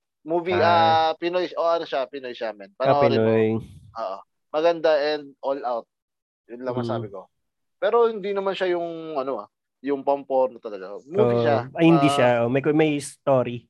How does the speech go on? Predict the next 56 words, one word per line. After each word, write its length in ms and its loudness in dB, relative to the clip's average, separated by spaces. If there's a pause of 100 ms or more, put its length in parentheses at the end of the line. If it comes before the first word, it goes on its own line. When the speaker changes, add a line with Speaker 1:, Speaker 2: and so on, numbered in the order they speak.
(300)
Speaker 1:
Hindi 200 -10
siya 160 2
i-, 300 -4
hindi 200 -14
ko 100 -12
sure 180 -10
kung 100 0
indie, 320 -6
pero 440 0
kilala 280 -2
si 80 -10
Eric 280 -4
Matis 300 -6
sa 100 -14
mga 220 -8
ganong 160 0
klaseng 260 -6
Speaker 2:
May 100 0
Speaker 1:
movie. 120 -4
Speaker 2:
plot, 140 4
Speaker 1:
So, 200 -8
Speaker 2:
may 120 -4
plot, 260 -8 (140)
oo. 260 -12
Speaker 1:
oo, 460 -2
may 160 -8
plot. 280 -6
Pero 200 0
hindi 120 -12
ko 120 -14
sure 220 -8
nga, 380 0 (240)
tinanong 300 -4
ko 100 -10
pa 140 -2
nga 160 0
si 140 -10
Missus, 280 -10
sabi 200 -4
ko, 160 -6 (380)
"Ah, 260 0 (640)
ano 160 -2
lang 240 4
ba? 140 0
Para 220 -2
sa 120 -10
iba, 400 -2
bastos 400 -8
yung 160 -6
movie." 260 -6
Kasi 180 -4 (260)
nasa 380 -2
group 280 -8
nga 160 -6
ako 100 -4
ng 180 -10